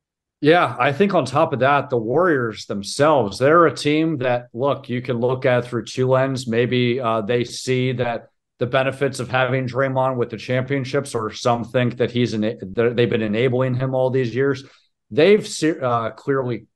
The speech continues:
changed a tone as well, not just with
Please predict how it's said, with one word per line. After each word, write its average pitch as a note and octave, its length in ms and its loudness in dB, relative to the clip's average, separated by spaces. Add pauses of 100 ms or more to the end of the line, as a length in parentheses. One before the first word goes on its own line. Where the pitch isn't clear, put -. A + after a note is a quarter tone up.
changed A#2+ 460 -2
a G2+ 40 -6
tone G2+ 580 -4
as F#2 200 -6
well, F#2+ 400 2
not B2 300 -2
just C3+ 280 0
with A2 280 -4